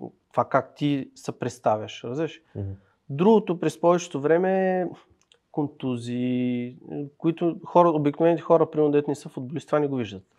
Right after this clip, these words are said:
Speaker 1: Това, че не играеш, а, безпаричие,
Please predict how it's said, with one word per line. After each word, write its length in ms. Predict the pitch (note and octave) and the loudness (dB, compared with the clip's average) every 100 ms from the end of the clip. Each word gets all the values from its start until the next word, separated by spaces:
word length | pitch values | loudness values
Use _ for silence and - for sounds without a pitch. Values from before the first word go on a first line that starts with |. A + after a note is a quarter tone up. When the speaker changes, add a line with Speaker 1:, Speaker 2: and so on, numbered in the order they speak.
| _ _ _ _ | _ _ _ _
Speaker 1:
Това, 140 | D3 | -6
че 160 | C3+ D#3+ | -4 -2
не 180 | D3 C#3+ | -2 -2
играеш, 880 | C3+ B2+ B2+ B2+ B2+ B2+ A#2+ - C#3 | 0 2 4 4 2 -2 -8 -12 -6
а, 360 | C3 B2+ B2+ - _ _ | -2 -2 -2 -8 _ _
безпаричие, 1300 | C3 C3+ - D3 C#3 C3+ B2+ - B2+ B2 B2 B2 B2 | -4 -4 0 2 2 2 -2 -4 -2 0 2 2 -2